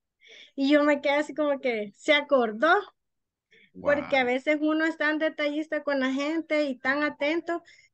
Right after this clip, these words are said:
Speaker 1: que así como uno se toma el tiempo de escucharlos, de, de conocerlos, ellos también se toman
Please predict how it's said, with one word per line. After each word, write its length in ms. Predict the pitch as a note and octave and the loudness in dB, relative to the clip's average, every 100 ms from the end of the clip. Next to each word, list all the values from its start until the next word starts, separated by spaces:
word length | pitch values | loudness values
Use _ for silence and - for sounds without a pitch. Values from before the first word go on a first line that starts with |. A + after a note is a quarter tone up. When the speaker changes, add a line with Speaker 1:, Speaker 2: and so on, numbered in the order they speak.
| - | 0
Speaker 1:
que 100 | C4+ | 0
así 240 | C#4 C4 | 0 -4
como 340 | D4+ D#4 D4+ D4+ | -2 2 4 4
uno 240 | D#4+ D#4+ | 2 0
se 160 | D#4+ C#4+ | -2 -4
toma 320 | C#4+ D4 D4+ | -4 -2 -2
el 120 | D4 | -2
tiempo 380 | D4 D#4 C4+ C#4 | -2 -4 -2 0
de 280 | B3+ B3 - | 0 0 0
escucharlos, 1000 | B3+ C4 B3 A3+ - C4+ C4 C4 C4 A#3+ | -2 -2 -4 -6 0 2 4 2 0 -2
de, 440 | A3+ A3+ G#3+ G3 - | -2 0 0 -2 -6
de 220 | G#3+ C4 | -4 -4
conocerlos, 760 | B3+ C4+ A#3+ A3+ C4+ D4 E4 E4 | 0 -2 -2 -4 0 0 2 0
ellos 300 | D4 D4+ D4+ | 2 0 0
también 400 | C4+ C4+ C#4+ E4 | -2 -2 -2 -2
se 140 | E4 | -4
toman 480 | D4 C#4 C#4 C#4+ C4+ | -4 -2 0 -2 -2